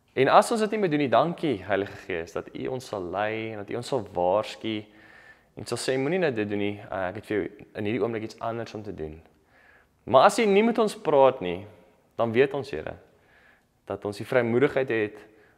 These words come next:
om te stap en die mandaat wat U alreeds vir ons gegee het. Mag U naam verheerlik word en U koninkryk kom in ons lewens. Mag ons in vennootskap staan met die Heilige Gees. En Heilige Gees, mag U so duidelik met ons praat en duidelik deur ons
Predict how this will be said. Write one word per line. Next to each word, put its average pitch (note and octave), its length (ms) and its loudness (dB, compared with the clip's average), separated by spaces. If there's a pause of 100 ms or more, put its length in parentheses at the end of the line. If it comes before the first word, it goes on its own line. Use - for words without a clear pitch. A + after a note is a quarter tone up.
om G2 160 -14
te F#2+ 100 -16
stap - 500 2 (440)
en G2 140 -14
die F#2+ 80 -8
mandaat F#2 500 0
wat F2 140 -8
U - 80 -6
alreeds F2 760 -4 (340)
vir - 80 -6
ons E2+ 440 -10 (280)
gegee - 420 -12
het. - 140 -20 (840)
Mag G2+ 160 -6
U B2+ 60 -2
naam A2 220 -2
verheerlik G#2 440 -4
word E2+ 220 -6
en E2+ 60 -8
U A#2 80 -6
koninkryk A#2 440 -4
kom G2+ 220 -6
in G2 80 -8
ons G#2 240 -12
lewens. D#2+ 460 -10
Mag G2 220 -2
ons A#2+ 140 -4
in A#2 60 -14
vennootskap B2 680 4
staan F2 300 -8 (480)
met G2 140 -8
die F#2 80 -2
Heilige E2+ 280 -4
Gees. E2+ 300 -10
En G2+ 60 -4
Heilige B2+ 320 0
Gees, A#2 140 0
mag G#2 180 -6
U C3 80 -2
so D#3 140 -4
duidelik A2 300 0
met A2 120 -10
ons A2 120 -12
praat - 400 -12 (800)
en F#2 100 -10
duidelik G2+ 380 4
deur F#2 200 -4
ons G#2 120 -14